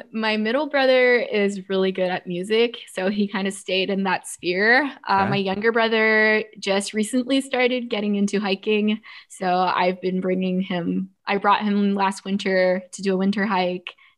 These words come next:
Speaker 1: and he really liked it, and I'm trying to convince him he should hike the <laughs> P C T. Um, but he's, like, a big sports,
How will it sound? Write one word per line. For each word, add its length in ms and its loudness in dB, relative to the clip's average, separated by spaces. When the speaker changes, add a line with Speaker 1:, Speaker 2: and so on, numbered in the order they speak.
Speaker 1:
and 100 -6
he 160 0
really 260 0
liked 300 -4
it, 360 0
and 80 -6
I'm 140 -4
trying 240 -2
to 60 -2
convince 420 0
him 180 0
he 140 2
should 200 -2
hike 220 -6
the 80 -10
<laughs> 60 -8
P 100 -4
C 200 0
T. 400 0
Um, 640 0
but 240 -2
he's, 220 0
like, 180 2
a 60 0
big 340 2
sports, 680 -6